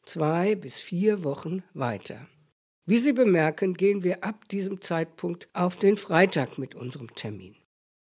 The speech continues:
Sie finden unseren Podcast auf allen prominenten Portalen,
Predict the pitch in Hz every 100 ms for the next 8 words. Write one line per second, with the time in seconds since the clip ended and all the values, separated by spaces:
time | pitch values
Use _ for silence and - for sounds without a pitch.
0 | _ 175 170 196 - 240 247 247 247 -
1 | 190 190 185 180 - 175 - - 113 160
2 | - - - 151 - _ 156 175 220 208
3 | 196 175 160 165 - 135 - 135 - -
4 | 143 156 175 214